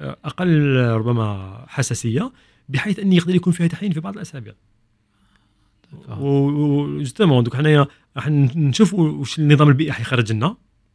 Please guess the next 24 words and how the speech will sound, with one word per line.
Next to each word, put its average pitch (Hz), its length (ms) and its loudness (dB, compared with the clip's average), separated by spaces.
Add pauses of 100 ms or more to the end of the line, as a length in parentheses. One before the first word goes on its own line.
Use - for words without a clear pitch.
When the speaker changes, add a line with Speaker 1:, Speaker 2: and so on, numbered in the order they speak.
Speaker 1:
نشاطات. 120 400 -4 (280)
ونقولها 165 440 2
مرة 139 260 -2
أخرى، 107 180 -6
اللي 127 140 -4
عنده 147 240 -2
نشاط 139 300 -6
وما، 123 140 -6
اللي 139 200 -6
ما، 160 100 -4
اللي، 147 240 -8 (260)
اللي 135 160 6
يمارس 151 300 4
في 143 80 -8
نشاط 117 240 -6
وما 113 120 -4
لقاهش 143 260 -4
في - 60 -16
القائمة، 139 460 -8 (240)
يتصل 147 320 -10
بنا. 135 240 -8 (240)
حنا 139 100 -14
ماذا 139 200 2
بينا 175 220 4